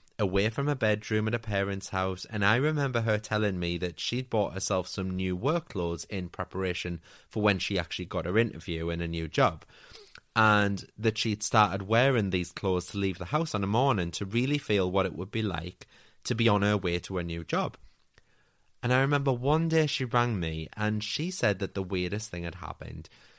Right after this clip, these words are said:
She had been sat in that coffee shop applying for jobs, and the shop owner served her breakfast to her. She said that she had been coming in a lot lately for work and that she'd seen that she'd been applying for jobs,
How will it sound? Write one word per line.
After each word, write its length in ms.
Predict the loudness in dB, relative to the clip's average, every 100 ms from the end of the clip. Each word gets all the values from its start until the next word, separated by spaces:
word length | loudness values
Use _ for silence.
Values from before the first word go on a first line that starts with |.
| _ _ _
She 240 | -4 2 2
had 120 | 4
been 200 | 0 0
sat 280 | 2 0 2
in 120 | 0
that 200 | 0 0
coffee 280 | -6 -6 -6
shop 380 | -6 -6 -6 -10
applying 460 | -12 -2 -2 0
for 160 | -2 -2
jobs, 500 | 2 4 4 0 -8 -8 -2
and 220 | 0 2
the 80 | 0
shop 400 | -2 -2 -2 -2
owner 320 | 0 2 2 0
served 380 | 0 0 0
her 80 | -2
breakfast 520 | -2 -2 -4 -12 -10 -6
to 100 | -4
her. 140 | -6 _ _ -20 -20 _ _
She 220 | -4 -2 0
said 300 | 2 2 2
that 180 | -2
she 200 | -2 0
had 120 | 0 0
been 220 | -2 -2
coming 300 | -4 -4 -2
in 100 | 0
a 80 | 2
lot 260 | 2 0
lately 340 | -4 -4 -4 -4
for 180 | -2
work 480 | 2 2 2 0 -2 -18 -20 _ 0
and 240 | 2 2 0
that 120 | -2
she'd 220 | -6 -6
seen 220 | -2 -2
that 160 | -2 -2
she'd 160 | -4
been 180 | -2 -4
applying 460 | -4 -2 0 0 0
for 160 | -4
jobs, 480 | 0 4 4 2 -4